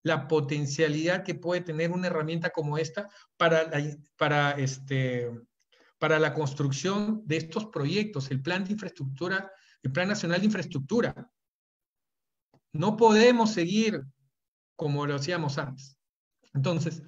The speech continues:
todo esto nos invita a una visualización de data, a un, a un control de proyectos cuatro punto cero. Ese control de proyecto cuatro punto cero es el que todos buscamos. Y si no lo sabían,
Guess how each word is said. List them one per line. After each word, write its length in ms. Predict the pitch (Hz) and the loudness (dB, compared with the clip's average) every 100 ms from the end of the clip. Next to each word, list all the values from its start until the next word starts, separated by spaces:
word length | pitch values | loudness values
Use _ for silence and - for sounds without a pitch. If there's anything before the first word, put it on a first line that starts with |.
| - - - _ | -20 -20 -20 _
todo 200 | - 233 | 8 8
esto 280 | 233 226 247 | 8 6 2
nos 180 | 220 214 | 2 0
invita 560 | 170 190 214 214 247 - | 2 2 4 2 0 0
a 80 | 160 | -2
una 200 | 185 208 | 0 -2
visualización 640 | 196 - 156 139 139 175 | -4 -2 -2 -4 -6 -6
de 100 | 175 | -2
data, 340 | 170 190 185 139 | 0 0 0 0
a 80 | |
un, 300 | 165 196 202 - _ _ | 0 -2 -4 -8 _ _
a 60 | 170 | 2
un 160 | 214 | 4
control 320 | 214 180 196 208 | 4 0 0 -2
de 80 | |
proyectos 460 | 160 170 175 208 - - | -2 -2 -2 -4 -6 -6
cuatro 380 | 196 196 196 151 | -2 -2 -2 -6
punto 280 | 175 160 | -4 -4
cero. 260 | 156 120 - _ _ _ _ _ _ _ | -4 -6 -12 _ _ _ _ _ _ _
Ese 240 | 180 175 214 | -6 -4 -4
control 280 | 175 160 | -4 -2
de 60 | 190 | -4
proyecto 280 | 185 185 185 | -4 -6 -2
cuatro 260 | 185 185 | -2 -2
punto 220 | 175 180 165 | -6 -6 -6
cero 240 | 185 208 | -4 -4
es 140 | - | -4
el 120 | 208 - | -6 -4
que 140 | 160 | -6
todos 420 | 139 214 214 220 | 2 6 8 6
buscamos. 600 | 214 - 240 247 208 139 - - - _ _ _ _ _ _ _ _ _ _ | 2 0 4 4 4 -2 -8 -16 -20 _ _ _ _ _ _ _ _ _ _
Y 100 | 143 | -6
si 120 | 139 | -4
no 120 | 160 220 | 0 2
lo 100 | 226 | 2
sabían, 500 | 214 220 226 240 | 0 2 2 2